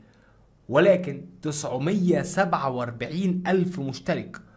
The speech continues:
وقناة فيها ميتين واتنين فيديو، وفيها ميتين اتنين وسبعين مليون مشاهدة،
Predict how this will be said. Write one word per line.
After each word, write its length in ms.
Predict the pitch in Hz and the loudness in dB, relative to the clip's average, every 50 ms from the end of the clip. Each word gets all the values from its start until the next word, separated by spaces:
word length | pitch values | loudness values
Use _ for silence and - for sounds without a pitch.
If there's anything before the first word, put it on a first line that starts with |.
| - _ _ _ | -20 _ _ _
وقناة 540 | 117 113 117 - - 120 127 139 165 185 180 | -8 -8 -8 -6 -6 -2 0 2 2 2 2
فيها 400 | 180 180 190 190 170 156 151 143 | 0 -2 -2 0 0 0 0 0
ميتين 500 | 139 135 131 127 120 - - 202 202 180 | -2 -2 -4 -4 -4 -4 -2 0 2 2
واتنين 600 | 160 143 135 - - 147 151 170 202 202 180 170 | 2 2 0 -2 -2 0 2 2 4 4 2 2
فيديو، 400 | - 196 208 185 - - - - - - - - - - - - | 2 2 2 2 0 -4 -10 -12 -12 -14 -18 -20 -20 -20 -6 0
وفيها 520 | 123 127 127 - - 208 208 190 185 180 170 | 0 0 0 2 0 0 2 2 2 2 2
ميتين 420 | 156 147 143 139 - - 196 220 | 4 2 0 -2 0 0 2 2
اتنين 300 | 208 185 - 185 196 214 | 2 2 4 4 4 6
وسبعين 720 | 214 196 175 - - 156 143 147 151 185 208 208 185 185 | 6 4 4 2 2 0 0 0 2 2 2 4 4 6
مليون 1040 | 180 185 190 190 190 190 190 202 214 220 240 247 262 277 277 262 233 190 160 160 156 | 8 10 10 10 10 12 12 12 12 12 12 12 12 12 12 12 8 4 0 -2 -2
مشاهدة، 640 | 156 143 - 175 165 156 131 123 131 139 147 - | -2 -2 0 0 -2 -2 -2 -6 -8 -8 -10 -10